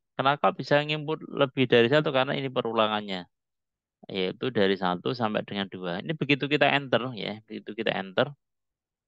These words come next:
Nanti dia langsung menampilkan isian di ini, si out. Ya, karena ini tadi maksimalnya kan dua ya. Begitu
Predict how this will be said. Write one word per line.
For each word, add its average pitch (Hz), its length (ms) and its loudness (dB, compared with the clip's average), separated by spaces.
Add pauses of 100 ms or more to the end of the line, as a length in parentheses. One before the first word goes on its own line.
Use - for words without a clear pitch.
(420)
Nanti 131 240 2
dia 160 240 6
langsung 151 320 2
menampilkan 147 960 2
isian 147 880 0
di 135 400 0
ini, 101 240 -6 (480)
si - 240 -8
out. 113 240 2 (160)
Ya, 101 240 -2
karena 113 240 2
ini 131 80 2
tadi 135 160 4
maksimalnya 131 560 0
kan 143 240 -4
dua 107 320 0
ya. 95 240 -6 (320)
Begitu 110 320 -6